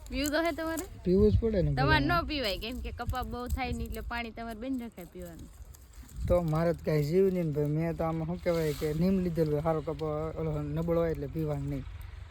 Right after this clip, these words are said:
Speaker 2: તો ભાઈ પાણી પીને પાછા વીણવા મળીએ ને, કારણ કે પાછી હે ને પાંચ વાગી જાય ને તો બંધ કરવું પડશે, કેમ કે આઘું છે એટલે વહેલા પાછું આજ બંધ કરવું પડે એમ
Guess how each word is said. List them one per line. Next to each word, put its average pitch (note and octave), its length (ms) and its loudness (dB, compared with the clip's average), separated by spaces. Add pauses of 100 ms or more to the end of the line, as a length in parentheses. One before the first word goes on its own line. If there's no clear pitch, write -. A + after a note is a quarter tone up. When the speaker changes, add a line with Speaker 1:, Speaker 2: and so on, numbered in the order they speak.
(400)
Speaker 2:
તો D3 100 -2
ભાઈ C3+ 160 -2
પાણી D#3 260 0
પીને C#3+ 220 -4
પાછા D3 220 -4
વીણવા D#3 320 0
મળીએ E3 260 -2
ને, D#3 80 -4
કારણ D3 240 -4
કે C#3+ 60 -2
પાછી D3+ 340 -4
હે D#3 80 -4
ને D#3 80 -6
પાંચ D#3+ 320 -2
વાગી E3+ 240 -2
જાય F3 180 -2
ને D#3+ 60 -6
તો D#3 100 -4
બંધ D#3+ 240 -2
કરવું D#3+ 220 -2
પડશે, E3+ 340 -2 (520)
કેમ D3+ 160 0
કે D#3+ 100 -6
આઘું D#3+ 280 0
છે E3+ 100 -2
એટલે D3 160 0
વહેલા D3+ 260 2
પાછું D3 360 -2
આજ C#3 80 -2
બંધ D3+ 260 2
કરવું E3 220 -6
પડે C#3+ 160 -4
એમ C#3+ 160 -6